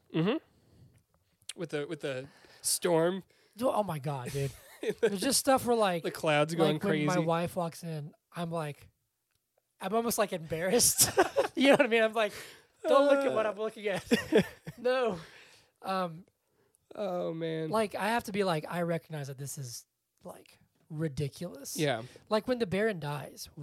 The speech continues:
Speaker 2: what on earth?
Speaker 1: Right.
Speaker 2: Like, and it's crazy because I was telling you earlier, Stellan Skarsgård's playing the Baron in the new one.
Speaker 1: Yeah.
Speaker 2: He's incredible. He's a
Speaker 1: Yeah.
Speaker 2: great actor.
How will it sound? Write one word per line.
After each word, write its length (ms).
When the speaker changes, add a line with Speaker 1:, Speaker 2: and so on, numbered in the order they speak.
Speaker 2:
what 320
on 140
earth? 500
Speaker 1:
Right. 280
Speaker 2:
Like, 380
and 140
it's 100
crazy 440
because 560
I 80
was 120
telling 400
you 220
earlier, 540
Stellan 340
Skarsgård's 580
playing 200
the 80
Baron 220
in 40
the 80
new 120
one. 280
Speaker 1:
Yeah. 240
Speaker 2:
He's 200
incredible. 580
He's 140
a 60
Speaker 1:
Yeah. 160
Speaker 2:
great 180
actor. 460